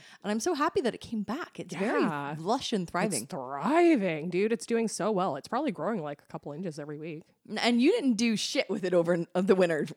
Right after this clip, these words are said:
Speaker 1: correct?
Speaker 2: I haven't,
Speaker 1: Like
Speaker 2: I haven't even watered it.
Speaker 1: <laughs> I love it.
Speaker 2: It's just growing. My lavender, on the other hand, I don't think that's coming back.
Speaker 1: Oh, no.
Speaker 2: I think I was supposed to prune it, and I didn't.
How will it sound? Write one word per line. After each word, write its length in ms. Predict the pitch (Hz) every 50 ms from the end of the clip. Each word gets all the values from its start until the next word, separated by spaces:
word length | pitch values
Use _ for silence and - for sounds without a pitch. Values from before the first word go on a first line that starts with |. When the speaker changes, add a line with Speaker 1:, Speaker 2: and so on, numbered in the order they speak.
| _ _ - -
Speaker 1:
correct? 380 | - - 208 208 - - - -
Speaker 2:
I 60 | 196
haven't, 100 | 214 214 196 185
Speaker 1:
Like 140 | 175 - 208
Speaker 2:
I 20 |
haven't 160 | 349 359 381
even 260 | 262 208 170 165 165 151
watered 420 | 151 147 196 285 320 214 - -
it. 260 | 139 127 120 - - 466 480
Speaker 1:
<laughs> 40 | - 392 494 - - 466 466 - 453 466 - 370 440 - - 392 - - 349 - - 415 440 392 - - -
I 120 | 233 240 240
love 340 | 233 226 220 220 240 269 247
it. 140 | 175 - - -
Speaker 2:
It's 380 | 240 - - 277 214 - 277 -
just 200 | 320 311 - -
growing. 260 | - 160 180 160 156
My 100 | 170 180
lavender, 520 | 185 196 226 - 202 190 180 156 151 156
on 80 | 156 151
the 120 | 147 147
other 180 | 147 143 151 156
hand, 240 | 165 151 151 151 139
I 80 | 143 135
don't 100 | 135 139
think 140 | 143 143
that's 160 | 143 143 143 -
coming 260 | 165 156 151 151 151
back. 320 | 139 131 139 143 151 - _ _ _ _ -
Speaker 1:
Oh, 240 | 285 311 311 311 320
no. 920 | 320 339 339 339 320 302 294 277 269 247 233 226 208 196 185 170 175 180 - 220 - _ _ -
Speaker 2:
I 40 | 165
think 220 | - 226 233 233
I 60 | 254 262
was 120 | 277 269 -
supposed 320 | - - 202 180 180 -
to 80 | 180 -
prune 320 | - - 135 131 131 135
it, 200 | 151 160 156 - _ _ _ _ -
and 160 | - 151 143
I 60 | 143
didn't. 400 | 139 135 139 135 143 160 170 -